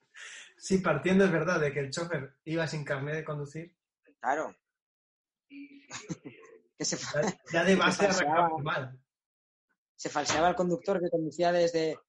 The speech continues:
Speaker 2: desde los asientos de, de detrás,
Speaker 1: Claro.
Speaker 2: haciendo el movimiento del volante, pues claro, eso no,
Speaker 1: Claro.
Speaker 2: no ayuda.
Speaker 1: La, la, la escena buena sería ver a Diego en, haciendo como se conduce en el asiento de atrás, como un loco, ¿no? Como si se hubiera escapado de un sanatorio.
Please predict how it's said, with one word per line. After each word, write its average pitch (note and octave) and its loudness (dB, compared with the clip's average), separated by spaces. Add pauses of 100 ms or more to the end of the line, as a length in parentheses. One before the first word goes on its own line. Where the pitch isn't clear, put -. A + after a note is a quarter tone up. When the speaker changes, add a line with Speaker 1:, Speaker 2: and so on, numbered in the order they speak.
(140)
Speaker 2:
desde D#3 -4
los D3+ -4
asientos E3+ -2
de, E3 2
de D#3 -4
detrás, F3 -4 (280)
Speaker 1:
Claro. D3+ -6 (120)
Speaker 2:
haciendo E3+ 2 (220)
el E3+ -2
movimiento E3+ 2
del E3+ 6
volante, F#3+ 2
pues D3 -12
claro, F3 0
eso F3+ -6
no, F3 -2
Speaker 1:
Claro. F3 0
Speaker 2:
no D#3+ -6
ayuda. D#3+ -4 (280)
Speaker 1:
La, C3+ -2
la, C#3 -6
la C3 -8
escena D3 -4
buena D#3+ -2
sería D3+ -2
ver E3+ -2
a C#3 -4
Diego D#3 0 (180)
en, C#3 -8 (140)
haciendo C#3 -6
como D#3 -4
se D#3 -4
conduce D#3+ -4
en C#3+ -6
el C3 -6
asiento C#3+ -6
de D3+ -2
atrás, E3+ -6 (200)
como D3 -4
un D3+ 0
loco, F#3 0
¿no? E3+ -4 (180)
Como C#3+ -8
si C3+ -6
se C#3 -6
hubiera D#3+ -2
escapado F#3 -2
de E3+ -2
un D#3+ -6
sanatorio. D3+ -4